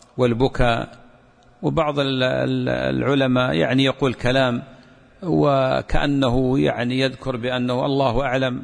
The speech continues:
هل يغفر الله لهم. كان سفيان الثوري أو غيره يقول: "من لم يعني، آه، يرى بأن الله لا يغفر لهؤلاء فهو كذا وكذا"، والمعنى بأنه كان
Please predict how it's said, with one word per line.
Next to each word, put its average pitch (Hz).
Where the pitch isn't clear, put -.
هل 123
يغفر 131
الله 127
لهم. 127
كان 156
سفيان 135
الثوري 120
أو 110
غيره 113
يقول: 110
"من 117
لم 120
يعني، 107
آه، -
يرى 120
بأن 113
الله 110
لا 120
يغفر 117
لهؤلاء 110
فهو 110
كذا 104
وكذا"، 92
والمعنى 110
بأنه 113
كان 117